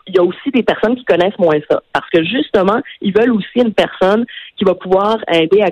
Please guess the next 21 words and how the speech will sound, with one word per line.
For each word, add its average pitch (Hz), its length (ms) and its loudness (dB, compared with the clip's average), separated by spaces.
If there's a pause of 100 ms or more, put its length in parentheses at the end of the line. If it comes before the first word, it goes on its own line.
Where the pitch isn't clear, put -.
(500)
disons, 202 160 0
développer 180 380 0
plus 185 220 0
le 165 80 0
coffret, 170 400 0
peut-être 165 320 0
débutant, - 460 -2
là, 233 140 2
on 175 80 0
s'entend, 160 280 0 (460)
pour 262 360 0
dire, 233 180 4
ben, 180 260 0 (400)
comme 240 220 -2
débutant, 226 440 -2
moi, 214 300 2
voici 214 480 -2
ce - 60 -18
que 170 180 2
j'ai 185 160 0
pensé. 156 540 -2